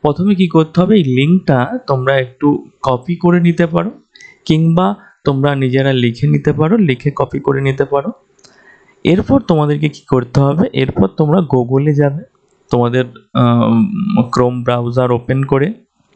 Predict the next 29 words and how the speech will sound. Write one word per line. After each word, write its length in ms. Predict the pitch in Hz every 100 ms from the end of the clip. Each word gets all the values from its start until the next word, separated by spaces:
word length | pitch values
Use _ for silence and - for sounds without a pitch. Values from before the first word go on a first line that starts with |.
| _ - - - _
সেখানে 500 | - 147 143 208 254
এটা 340 | 277 135 - 139
তোমরা 300 | 143 143 196
টাইপ 380 | - 135 131 -
করতেও 400 | 151 151 175 180
পারো 260 | 196 214
বা 160 | 196 156
যদি 180 | 139 139
কপি 280 | 135 127 165
করা 240 | - 151 147
থাকে 240 | 160 175
এটা 180 | 139 147
পেস্ট 260 | 127 117 -
করে 240 | - 117
দেবে। 260 | 101 92 - _ _ - -
এরপর 340 | 139 135 147 147 151
তোমরা 260 | 147 151
সার্চ 440 | 131 - 131 - -
করবে, 360 | 165 160 160 247 _ - -
সার্চ 460 | - - 135 156 -
করলেই 420 | 214 220 160 135
তোমরা 340 | 170 131 127 131
কিন্তু 320 | 151 156 202 -
এই 300 | 143 175 202 165
ধরনের 540 | 131 120 127 147 120 135 - - - -
একটা 440 | 117 - 156 262 - _ _ _ _ _ _ _ _ _ _ _ -
ইন্টারফেস 720 | 151 156 175 160 - 220 147
দেখতে 280 | 117 - 120
পাবে। 340 | 120 120